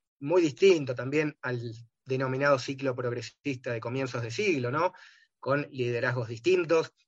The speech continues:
quizás menos carismáticos, quizás más moderados, y que de alguna forma hoy les toca más que nada gestionar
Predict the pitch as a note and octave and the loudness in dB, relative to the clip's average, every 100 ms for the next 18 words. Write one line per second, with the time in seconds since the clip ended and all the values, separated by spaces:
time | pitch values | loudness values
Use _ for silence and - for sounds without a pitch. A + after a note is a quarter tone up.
0 | _ - A#2+ B2 C3+ C3 B2 A#2 A2+ C#3+ | _ -16 -8 -4 -4 -4 -6 -8 -2 2
1 | C#3+ C3 B2+ C3 B2 A#2 B2+ A#2+ B2+ A#2+ | 2 0 -2 -2 -2 -8 -8 -4 -4 -4
2 | A#2+ A2 A#2 C#3 C#3 C#3 C#3+ _ _ _ | -8 -6 2 2 4 2 0 _ _ _
3 | _ - B2 B2+ C3 C3+ C3+ - _ - | _ -10 -10 -2 2 2 0 -6 _ -6
4 | A#2 C3 B2 C#3 C#3 C#3 C#3 C3+ A#2+ B2+ | -2 0 -2 2 0 2 2 2 0 -2
5 | C3 B2 C3+ C3 B2 B2 - C3 C3 B2+ | -2 -2 -4 -2 -2 -2 -4 -2 0 -2
6 | - A#2+ - C3+ B2+ C3+ C#3 | -2 -6 -6 -4 0 2 2